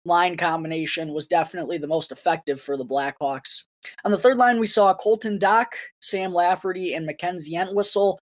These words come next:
And then down on the fourth line, we saw Colin Blackwell, Reese Johnson, and Buddy Robinson, who I still don't really know how to feel about him. I didn't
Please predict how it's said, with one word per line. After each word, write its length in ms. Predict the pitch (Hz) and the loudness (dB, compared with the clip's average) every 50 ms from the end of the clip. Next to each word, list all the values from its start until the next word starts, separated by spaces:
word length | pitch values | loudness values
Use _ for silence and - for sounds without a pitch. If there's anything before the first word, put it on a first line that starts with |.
| _ _ - | _ _ -4
And 60 | 185 | -2
then 100 | 185 185 | 2 4
down 180 | 196 202 220 226 | 4 4 4 4
on 100 | 214 208 | 2 2
the 60 | 196 | 2
fourth 280 | - - 208 202 196 | 4 4 4 4 6
line, 160 | 190 190 190 185 | 4 2 2 2
we 80 | 180 | 0
saw 200 | 165 - 175 160 | 0 2 2 2
Colin 380 | 160 - 180 170 180 175 175 170 | 2 4 4 4 4 4 2 0
Blackwell, 640 | 160 160 160 156 156 - 165 160 160 156 151 - - | 2 2 2 2 0 0 2 4 4 4 2 2 -2
Reese 340 | 165 160 160 165 165 160 160 | -6 -6 -4 -2 -2 -4 -4
Johnson, 560 | - - 160 151 151 151 147 - - 147 139 | -2 -2 -2 -2 -2 -4 -4 -4 -6 -6 -6
and 300 | - - 139 131 135 131 | -6 -8 -8 -8 -8 -4
Buddy 280 | - 139 180 240 294 415 | 0 0 2 2 2 -2
Robinson, 720 | 254 165 151 151 175 208 208 180 170 160 131 - 143 139 139 | 0 2 4 6 6 6 4 2 0 -2 -2 -4 -4 -4 -6
who 320 | - 139 151 151 147 143 - _ _ _ _ _ _ _ _ _ _ _ _ _ _ _ _ _ _ _ _ _ _ _ _ _ - | -4 -4 -2 -2 -2 -2 -4 _ _ _ _ _ _ _ _ _ _ _ _ _ _ _ _ _ _ _ _ _ _ _ _ _ -2
I 40 | |
still 180 | 202 - - 311 | 0 4 6 6
don't 100 | 302 285 | 6 8
really 180 | 277 277 269 240 | 8 8 8 8
know 140 | 233 247 | 8 6
how 160 | 240 202 233 240 | 6 6 4 2
to 100 | 214 180 | 2 2
feel 320 | - - 196 208 233 247 | -2 -4 0 2 2 4
about 240 | 247 254 247 247 240 | 4 4 4 4 4
him. 220 | 220 247 254 254 | 2 0 0 0
I 100 | 254 208 | -2 -2
didn't 320 | 170 185 214 233 220 - | 0 0 0 0 -2 -6